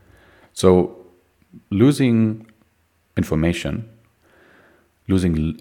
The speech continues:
l-, is losing learning, right? And in the biological way, that would be dementia. Um,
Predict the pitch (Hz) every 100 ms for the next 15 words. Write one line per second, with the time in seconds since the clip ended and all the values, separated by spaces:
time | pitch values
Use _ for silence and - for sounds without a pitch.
0 | - 82 85 - 92 - 98 85 80 73
1 | 82 78 67 - _ _ 80 76 - -
2 | 80 76 80 78 80 82 98 120 117 82
3 | 78 78 78 80 82 78 76 76 82 -
4 | 123 117 - _ _ _ _ _ _ -
5 | 76 76 76 76